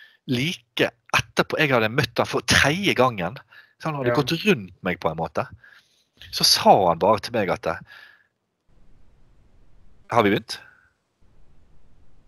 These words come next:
Speaker 2: Ja, nå har vi begynt. Å, ja.
Speaker 1: Ah, ja, OK, greit, greit.
Speaker 2: Ja,
Speaker 1: Greit.
Speaker 2: eh, <laughs> ja, eh, velkommen til, eh, Tyskernes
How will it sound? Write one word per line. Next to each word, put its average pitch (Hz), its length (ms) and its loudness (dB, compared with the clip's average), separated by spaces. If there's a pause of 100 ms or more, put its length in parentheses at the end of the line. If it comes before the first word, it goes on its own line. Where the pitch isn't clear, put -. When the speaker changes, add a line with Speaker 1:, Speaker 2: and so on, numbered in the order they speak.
(1040)
Speaker 2:
Ja, 160 200 8
nå 208 80 4
har 220 80 4
vi 147 80 2
begynt. 143 240 -2
Å, 196 100 2
ja. 123 160 6
Speaker 1:
Ah, 240 220 10
ja, 202 100 8
OK, 175 240 4
greit, - 220 2
greit. - 300 2 (1500)
Speaker 2:
Ja, 127 260 -2
Speaker 1:
Greit. 143 140 2
Speaker 2:
eh, 170 180 6 (1040)
<laughs> - 720 -12
ja, 196 320 6
eh, 196 320 4 (320)
velkommen 185 640 4
til, 151 260 4
eh, 139 220 2 (400)
Tyskernes 120 560 0